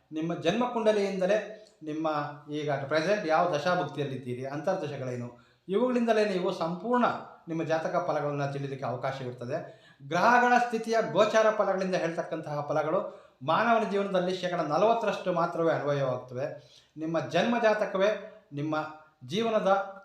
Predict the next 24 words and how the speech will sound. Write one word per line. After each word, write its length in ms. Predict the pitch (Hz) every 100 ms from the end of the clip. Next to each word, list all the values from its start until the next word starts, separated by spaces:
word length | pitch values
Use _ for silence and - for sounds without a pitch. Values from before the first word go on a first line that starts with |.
| -
ತೊಂಬತ್ತು 480 | 170 220 240 240 233
ಪರ್ಸೆಂಟ್ 420 | 214 196 175 139
ಅಂದರೆ 460 | 131 226 - - -
ಶೇಕಡ 200 | 214 202
ತೊಂಬತ್ತರಷ್ಟು 920 | - 214 254 247 247 220 196 202 190
ಫಲಗಳನ್ನು 580 | 180 175 165 170 165 151
ನಿಖರವಾಗಿ 600 | 208 262 247 233 202 165
ಹೇಳಲು 260 | 151 185
ಸಾಧ್ಯವಿರ್ತದೆ. 960 | 214 151 123 123 113 110 107 - _ _ _
So 60 | 151
ಹಾಗಾಗಿ 680 | 147 185 196 196 196 - - -
ಇವೆಲ್ಲವೂ 440 | 147 175 220 233
ಸಹ 320 | 180 170 190 180
ಗ್ರಹಗಳ 340 | 147 190 202 220 - - 127
ಗೋಚಾರ 440 | 170 185 185 175
ರೀತಿಯ 240 | 160 - 190
ಫಲಗಳಾಗಿರ್ತವೆ. 1000 | 131 131 123 117 110 113 107 - _ _ 139
ಇದ್ರ 140 | 151
ಜೊತೆಯಲ್ಲಿ 400 | 180 202 254 240
ನೀವು 340 | 202 185 220
ನಿಮ್ಮ 220 | 170 156 160
ವ್ಯಕ್ತಿಗತ 560 | 139 165 - 247 214
ಜಾತಕವನ್ನು 640 | 196 165 160 - 147 143 135
ಸಹ 460 | 135 156 196 -